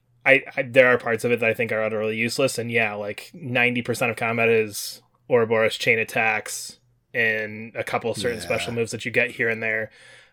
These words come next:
Speaker 1: But then to me, the fun became in managing those and going, "Okay, do I launch my chain attack or do I wait till the boss, like, levels my party?" Because a chain attack, you're basically gonna be able to get up to full health by the time you're done with it. So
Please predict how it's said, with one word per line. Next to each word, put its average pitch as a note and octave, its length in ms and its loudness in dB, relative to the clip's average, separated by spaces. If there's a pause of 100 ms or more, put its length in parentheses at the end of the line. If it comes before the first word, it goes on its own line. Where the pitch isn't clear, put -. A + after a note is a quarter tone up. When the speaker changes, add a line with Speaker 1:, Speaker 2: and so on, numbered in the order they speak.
(160)
Speaker 1:
But B2+ 180 2
then B2 200 4
to B2 120 -8
me, B2 180 -2
the A2+ 120 -2
fun A#2 220 -4
became A#2 240 -2
in A2 120 -6
managing A2+ 460 -2
those A2 260 -6
and A#2+ 80 -6
going, A2+ 180 -2
"Okay, A#2 320 -2
do A#2+ 160 0
I A2+ 100 2 (120)
launch B2 360 0
my A#2+ 100 0
chain A#2+ 200 2
attack A#2 340 0
or C3 200 8
do B2+ 120 2
I A#2+ 60 6
wait A#2+ 180 4
till B2 120 0
the A#2 60 0
boss, A2+ 300 0
like, A2+ 140 -4
levels A2+ 340 -4
my A2 100 -10
party?" B2+ 340 2
Because A#2 260 -8
a A2+ 60 -6
chain B2 240 2
attack, A#2 280 0
you're A#2+ 100 -6
basically A#2 420 -2
gonna A#2 140 -6
be A2+ 100 -2
able A2+ 100 -2
to A2 60 -8
get A2+ 120 -4
up G#2+ 80 -6
to - 80 -2
full A2 260 -2
health C3+ 340 4
by A#2 120 0
the A2+ 100 -2
time A#2 260 -4
you're A2+ 80 -2
done A2+ 200 -6
with A2 140 -8
it. A#2 160 -2
So A2 240 -4